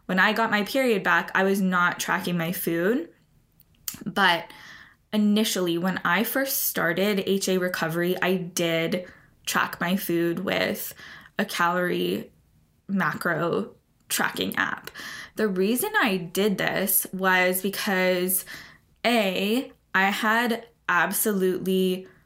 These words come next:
no idea how many calories I was eating.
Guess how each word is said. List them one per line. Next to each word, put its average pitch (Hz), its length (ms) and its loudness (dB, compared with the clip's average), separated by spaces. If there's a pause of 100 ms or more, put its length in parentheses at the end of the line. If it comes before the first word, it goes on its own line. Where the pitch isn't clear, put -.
(220)
no 185 480 2
idea 180 920 2
how 185 180 -2
many 180 240 0
calories 170 540 0
I 175 80 0
was 175 260 -2
eating. 180 580 0